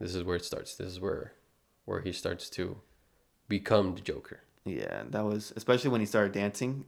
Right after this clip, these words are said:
Speaker 2: in that bathroom.
Speaker 1: Yeah.
Speaker 2: I was like, "A beautiful shot scene." I love that scene.
Speaker 1: That remind, that, well, like I mentioned to you before, it reminded me of,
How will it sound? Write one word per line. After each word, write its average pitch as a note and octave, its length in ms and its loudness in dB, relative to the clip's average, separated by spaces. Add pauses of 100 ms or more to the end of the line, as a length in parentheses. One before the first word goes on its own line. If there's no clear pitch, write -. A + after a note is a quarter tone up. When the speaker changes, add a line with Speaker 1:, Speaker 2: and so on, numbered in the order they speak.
Speaker 2:
in G#2+ 140 0
that F#2+ 380 0
bathroom. C3 500 0
Speaker 1:
Yeah. F2+ 240 4 (100)
Speaker 2:
I A2+ 60 0
was A2+ 120 8
like, A2 100 2
"A - 120 -10
beautiful B2+ 400 6
shot - 280 0
scene." - 220 -4
I - 60 -2
love - 200 -2
that - 180 -4
scene. - 220 -10 (100)
Speaker 1:
That G#2+ 100 12
remind, A#2+ 480 8
that, G#2 220 2 (120)
well, A2 220 2
like F#2 280 -2
I G2+ 40 2
mentioned G2 360 0
to F#2+ 80 -2
you F#2 60 -2
before, G2 220 0
it G2 60 2
reminded G2+ 320 2
me G2+ 180 4
of, F#2 300 2